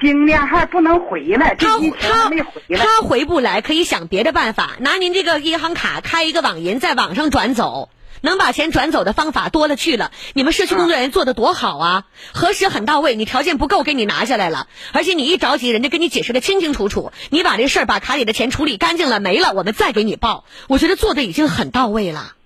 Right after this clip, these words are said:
Speaker 1: 啊，对。
Speaker 2: 对吧，阿姨啊？
Speaker 1: 哎，那你说这个要拿掉了，
Speaker 2: 哎。
Speaker 1: 这个，呃，低保还用签字儿按压吗？
Speaker 2: 要求你签字按压，你就得签呐。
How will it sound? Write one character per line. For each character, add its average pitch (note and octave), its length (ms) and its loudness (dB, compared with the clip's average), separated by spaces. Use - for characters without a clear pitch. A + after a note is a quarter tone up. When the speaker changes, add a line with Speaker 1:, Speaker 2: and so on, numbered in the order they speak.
Speaker 1:
啊， G#3 380 0
对。 E4 100 4
Speaker 2:
对 G#4+ 160 2
吧， B3+ 120 2
阿 A3 120 0
姨 A#3 60 0
啊？ F#3+ 340 2
Speaker 1:
哎， C4 80 -2
那 E4+ 160 4
你 D4 240 2
说 D#4 120 2
这 F4 180 0
个 D4 220 4
要 D#4 140 2
拿 G3+ 220 2
掉 C#4 300 2
了， A#3+ 80 2
Speaker 2:
哎。 A3+ 80 2
Speaker 1:
这 C#4+ 120 -2
个， B3+ 220 2
呃， A3+ 160 2
低 A#3+ 180 0
保 C4 240 2
还 - 140 2
用 D4 240 2
签 B3+ 260 0
字 C#4+ 60 2
儿 C4 120 4
按 C#4 200 2
压 A3 240 0
吗？ E4 320 -2
Speaker 2:
要 A4 260 4
求 D#4 200 0
你 A#3 120 0
签 D#4 260 -2
字 C#4 140 -2
按 C4 220 -2
压， A3+ 340 0
你 G#3 160 -4
就 E4 160 0
得 F3+ 160 -4
签 A3 320 -4
呐。 G3 200 -6